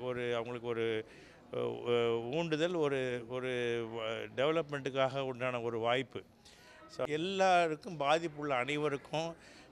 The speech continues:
தமிழ்நாட்டுல பிறந்த குழந்தைகளுக்கு, காது கேளாம பிறக்கிற குழந்தைகளுக்கு எல்லாமே இலவசமா செய்யறது தமிழ்நாடு அரசாங்கம் ஒரு எல்லா வசதியும் செஞ்சு கொடுத்துட்ருக்கு. இந்த காது கேட்காம இருக்கிற பிள்ளைங்களுக்கு இந்த காக்லியர் இம்ப்ளான்ட் சிகிச்சைங்கிறது கிட்டத்தட்ட ஒரு ஏழு,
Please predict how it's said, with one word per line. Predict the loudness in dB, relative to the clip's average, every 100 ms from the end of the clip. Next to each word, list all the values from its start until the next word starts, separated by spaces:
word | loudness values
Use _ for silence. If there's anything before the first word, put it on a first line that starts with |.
| -4
தமிழ்நாட்டுல | -2 0 2 4 4 2 -4
பிறந்த | -2 -4 -4 -6
குழந்தைகளுக்கு, | -4 -4 -2 -2 -4 -2 2 2 -2 -12 -20 -18 -4
காது | 2 2 0 -2
கேளாம | 0 2 0 0 -4
பிறக்கிற | -4 -2 -4
குழந்தைகளுக்கு | -4 -4 -4 -4 -6 -6 -6 -10 -20 -20 -20 -20 -10
எல்லாமே | -8 -4 2 2 2 0 0
இலவசமா | 2 0 0 -4 -4
செய்யறது | -2 -2 -2 -4
தமிழ்நாடு | -4 -2 0 2
அரசாங்கம் | 2 2 0 -2 -2
ஒரு | -6 -6
எல்லா | -6 -2 0 2 0
வசதியும் | -2 -4 -8 -8
செஞ்சு | -8 -8
கொடுத்துட்ருக்கு. | -8 -10 -14 -20 -20 -20 -20 -20 -20 -20 -20 -20 -20 -20 -14
இந்த | -8 -2
காது | 2 4 4 2
கேட்காம | -2 0 -2 -2 -4
இருக்கிற | -6 -8 -6
பிள்ளைங்களுக்கு | -2 -2 -2 -2
இந்த | 2
காக்லியர் | 4 4 2 -4
இம்ப்ளான்ட் | -2 -2 -2
சிகிச்சைங்கிறது | -4 -4 -4 -4 -4 -4
கிட்டத்தட்ட | -4 -6 -4 -2 -2
ஒரு | 0 -2 0
ஏழு, | 2 2 2 -2 -4